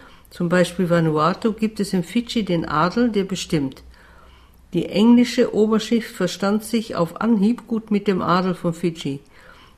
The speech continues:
Gordon gab dem Adel auf Fidschi auch eine Rolle.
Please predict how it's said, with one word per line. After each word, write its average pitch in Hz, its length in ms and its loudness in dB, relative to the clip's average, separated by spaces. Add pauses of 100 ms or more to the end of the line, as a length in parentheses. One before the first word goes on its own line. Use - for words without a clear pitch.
(120)
Gordon 202 380 2
gab 190 220 -2
dem 185 160 0
Adel 185 440 0
auf 165 180 -4
Fidschi 196 400 -4
auch - 180 -4
eine 170 200 0
Rolle. 170 420 0